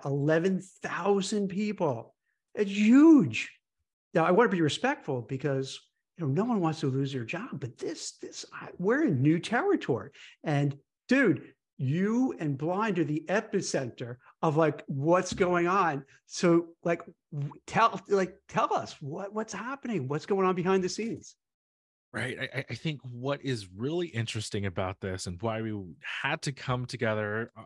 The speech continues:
Speaker 2: for the special, like, edition emergency
Speaker 1: Oh, right,
Speaker 2: podcast
Speaker 1: right.
Speaker 2: of,
Speaker 1: <laughs> Emergency,
Speaker 2: of the
Speaker 1: right.
Speaker 2: Blind Ambition is it's thirteen percent of their total staff, right? And so Meta, before this layoff,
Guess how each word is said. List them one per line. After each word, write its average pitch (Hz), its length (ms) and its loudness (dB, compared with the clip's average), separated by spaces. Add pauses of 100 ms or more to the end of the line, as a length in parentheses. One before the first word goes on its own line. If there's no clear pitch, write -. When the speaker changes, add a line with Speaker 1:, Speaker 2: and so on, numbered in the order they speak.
(100)
Speaker 2:
for 113 220 -12
the 101 100 -10
special, 131 580 -2
like, 107 220 -4
edition 123 500 -2
emergency 127 720 -4
Speaker 1:
Oh, 104 300 0
right, 220 260 8
Speaker 2:
podcast 196 60 6
Speaker 1:
right. 190 160 6
Speaker 2:
of, - 240 0
Speaker 1:
<laughs> - 0 -
Emergency, 208 720 4
Speaker 2:
of 202 80 -2
the 190 80 6
Speaker 1:
right. 165 180 4
Speaker 2:
Blind 151 320 2
Ambition 147 680 0 (680)
is 143 380 -4
it's - 200 -6
thirteen 156 760 -6
percent 110 600 -4 (140)
of 101 580 -6 (360)
their 107 160 -10
total 110 340 -8
staff, 85 600 -12
right? 95 440 -6
And 98 100 -14
so 104 440 -6 (440)
Meta, 120 440 -2
before 113 420 -4
this 110 260 -4
layoff, 101 560 -4